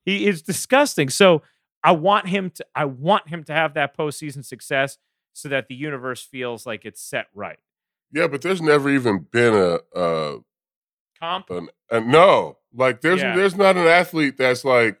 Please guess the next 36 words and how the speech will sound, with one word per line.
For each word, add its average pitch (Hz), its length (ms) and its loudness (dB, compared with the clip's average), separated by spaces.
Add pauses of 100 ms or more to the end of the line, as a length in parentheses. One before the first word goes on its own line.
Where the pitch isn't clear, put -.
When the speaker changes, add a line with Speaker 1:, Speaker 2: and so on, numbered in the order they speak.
(760)
Speaker 2:
that's 135 240 0
been 139 280 0
this 135 240 -2
good 123 540 2 (280)
in 117 140 0
the 110 80 0
regular 123 280 2
season 113 300 -8
that's 104 140 -2
been 104 220 -2
that, 101 300 0
that 98 240 0
bad 95 240 2
in 90 80 -8
the 87 60 -12
postseason. 90 400 -8
Speaker 1:
Ca-, - 180 2 (120)
can 196 160 4
Speaker 2:
You 120 40 6
Speaker 1:
I 117 40 6
Speaker 2:
know 110 60 6
what 110 40 6
Speaker 1:
give 110 120 2
you 110 80 4
Speaker 2:
mean? 110 80 2
Speaker 1:
one 110 100 4
Speaker 2:
That, 101 80 -16
that's 110 240 2 (260)
had 135 240 6
that 135 180 2
many 123 200 -2
chances 113 360 -2
in 104 100 -14
the 95 60 -12
World 90 220 -12
Series. 73 220 -20